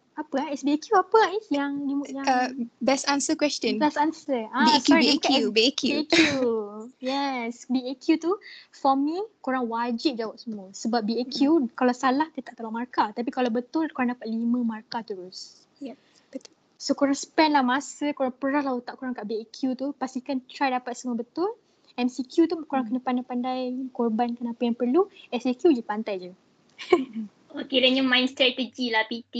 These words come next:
Speaker 3: ni. Kena pandai strategi, S A Q, S A Q,
Speaker 1: Yes.
Speaker 3: best answer.
Speaker 1: Betul tak, Is?
Speaker 2: Hmm, betul.
Speaker 3: Oh,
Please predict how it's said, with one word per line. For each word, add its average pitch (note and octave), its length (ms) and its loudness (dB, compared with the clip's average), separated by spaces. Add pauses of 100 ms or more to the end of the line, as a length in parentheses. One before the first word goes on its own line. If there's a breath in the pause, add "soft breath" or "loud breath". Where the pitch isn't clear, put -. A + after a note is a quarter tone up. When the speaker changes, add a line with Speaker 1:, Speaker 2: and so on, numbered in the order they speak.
Speaker 3:
ni. A3 320 -6 (160)
Kena A#3 160 -4
pandai A#3 320 2
strategi, A#3+ 720 -2
S A3+ 160 -4
A A3 80 0 (160)
Q, A#3+ 320 -2 (480)
S - 80 -18
A A3 80 -10
Q, - 120 -18 (120)
Speaker 1:
Yes. B3 560 4
Speaker 3:
best B3 160 0
answer. A3+ 480 2
Speaker 1:
Betul A#3 160 8
tak, C#4+ 160 2
Is? A#3+ 480 6
Speaker 2:
Hmm, - 320 -10
betul. B3+ 320 -2
Speaker 3:
Oh, A3 280 -2